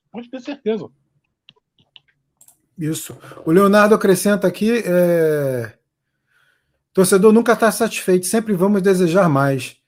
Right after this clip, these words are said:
Speaker 2: É, Ceni ganhou três ou quatro títulos, pergunte ao torcedor se está satisfeito." Cara, é isso.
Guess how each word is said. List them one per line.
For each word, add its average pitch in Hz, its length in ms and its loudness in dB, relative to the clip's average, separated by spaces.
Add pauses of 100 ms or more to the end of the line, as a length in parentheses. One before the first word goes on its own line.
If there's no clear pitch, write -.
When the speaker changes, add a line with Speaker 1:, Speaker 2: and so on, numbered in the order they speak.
(260)
Speaker 2:
É, 147 260 -2
Ceni 226 520 0
ganhou 190 480 4
três 202 300 0
ou 202 80 0
quatro 190 320 0
títulos, 208 380 -6
pergunte 196 320 -4
ao 196 60 -4
torcedor 185 380 -2
se 185 80 -10
está 185 200 -2
satisfeito." 165 640 -4
Cara, 175 360 -6
é 269 60 -8
isso. - 420 -10